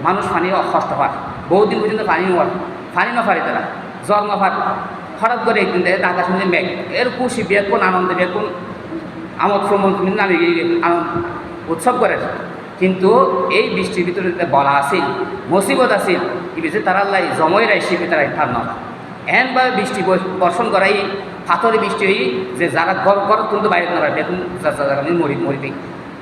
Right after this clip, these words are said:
মরিয়ে শীত গিয়ে দেবে। তাহলে রাসূল সাল্লাল্লাহু আলাইহি ওয়াসাল্লাম করে দেখি, তোমরা যখন আকাশ একটু মেঘাচ্ছন্ন দেখিবা, তখনও তোমরা সাথে সাথে কি তওবা ইস্তেগফার, নামাজ, মোনাজাত, দোয়া,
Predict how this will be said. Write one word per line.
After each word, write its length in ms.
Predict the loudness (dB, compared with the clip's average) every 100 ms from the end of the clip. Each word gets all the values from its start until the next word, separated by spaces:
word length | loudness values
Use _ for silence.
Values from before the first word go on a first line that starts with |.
| -6
মরিয়ে 300 | -2 0 0
শীত 180 | -2 -4
গিয়ে 220 | -4 -2
দেবে। 1400 | -4 -6 -10 -12 -14 -14 -14 -14 -14 -14 -14 -14 -6 -2
তাহলে 200 | 2 2
রাসূল 200 | 2 0
সাল্লাল্লাহু 320 | 0 2 2
আলাইহি 200 | 2 0
ওয়াসাল্লাম 320 | 0 2 2
করে 80 | 0
দেখি, 200 | -2 -2 -8 -12 -4
তোমরা 220 | 2 4 2
যখন 240 | 0 0
আকাশ 300 | 0 0 0
একটু 160 | 0 2
মেঘাচ্ছন্ন 480 | 2 2 2 0
দেখিবা, 340 | 2 4 4 2 2 -4 -6 -2
তখনও 280 | 2 2 2
তোমরা 200 | 2 2
সাথে 240 | 2 2 2
সাথে 180 | 2
কি 200 | -2 -2 -4 0
তওবা 200 | 2 0
ইস্তেগফার, 440 | -4 -4 0 0 0 -6 -10 -10 0
নামাজ, 640 | 2 4 4 2 -2 0
মোনাজাত, 540 | 0 2 2 2 2 2
দোয়া, 360 | 4 4 2